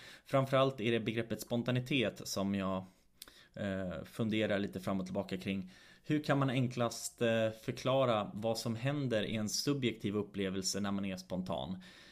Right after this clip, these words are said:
Ehm, att gå upp på scen utan att tänka så ska du fortfarande lyssna på din medspelare och säga någonting kopplat till vad den sa.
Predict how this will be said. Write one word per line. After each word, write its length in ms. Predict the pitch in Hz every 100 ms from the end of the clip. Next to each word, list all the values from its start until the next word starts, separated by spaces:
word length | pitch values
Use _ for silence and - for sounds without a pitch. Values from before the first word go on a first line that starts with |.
| - -
Ehm, 580 | 107 101 98 98 98 98 -
att 440 | 117 123 - - - -
gå 160 | 117 - -
upp 240 | 143 143
på 100 | 147
scen 360 | 143 123 120 117
utan 320 | 120 120 113
att 120 | 107
tänka 440 | 117 110 98 110
så 120 | 107 101
ska 140 | 110
du 40 |
fortfarande 380 | 104 110 - 107
lyssna 280 | 113 110 107
på 100 | 110
din 80 | 110
medspelare 460 | 110 92 - 95
och 60 | 98
säga 340 | - 117 104
någonting 440 | 113 104 98 - 92
kopplat 380 | - 98 101 92
till 120 | 98
vad 140 | 95
den 280 | 92 127 123
sa. 360 | 123 60 50